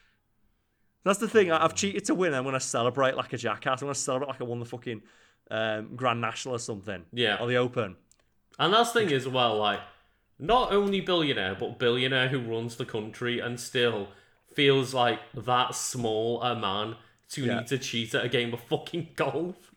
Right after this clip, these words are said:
Speaker 1: The most powerful man in the world cries
Speaker 2: Yeah, literally.
Speaker 1: on Twitter about, like, get cries on Twitter about people being unfair to him.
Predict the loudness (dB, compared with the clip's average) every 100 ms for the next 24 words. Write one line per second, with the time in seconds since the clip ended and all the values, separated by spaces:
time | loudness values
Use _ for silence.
0 | -12 -4 -2 0 -2 -4 -6 -2 -2 -2
1 | -6 -6 -8 -8 -8 -6 -8 -10 -16 _
2 | _ _ -4 2 4 4 2 2 0 0
3 | -2 -4 -6 -12 -10 -4 -4 -2 -4 -6
4 | _ -2 -2 -6 -2 0 2 2 0 -4
5 | -6 -8 -6 -6 -6 -6 -6 -6 -8 -8
6 | -10 -10 -10 -14